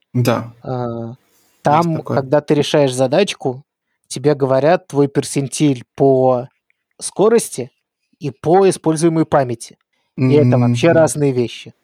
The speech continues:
Speaker 1: Конечно. И тебе, получается, нужно какое-то решение, которое будет между и хакнет.
Speaker 2: Н-, ты, н-, ты не, не, не нужно. То есть ты можешь сам себе ставить задачу, сделать быстрее.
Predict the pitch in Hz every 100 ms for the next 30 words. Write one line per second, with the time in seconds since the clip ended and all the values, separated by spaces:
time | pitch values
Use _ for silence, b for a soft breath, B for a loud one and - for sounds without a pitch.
0 | _ - - 127 120 117 - 117 123 131
1 | 131 131 131 127 - 127 123 127 123 135
2 | 127 131 123 - 151 123 127 - 117 117
3 | 127 123 123 147 156 131 127 120 117 -
4 | 139 139 127 120 - 175 170 - 196 185
5 | 170 180 185 196 165 208 202 202 190 190
6 | 180 151 190 208 208 175 127 127 120 -
7 | 139 127 - - _ 156 170 170 190 160
8 | - - 139 127 120 131 123 117 123 120
9 | 185 190 135 143 - 127 123 135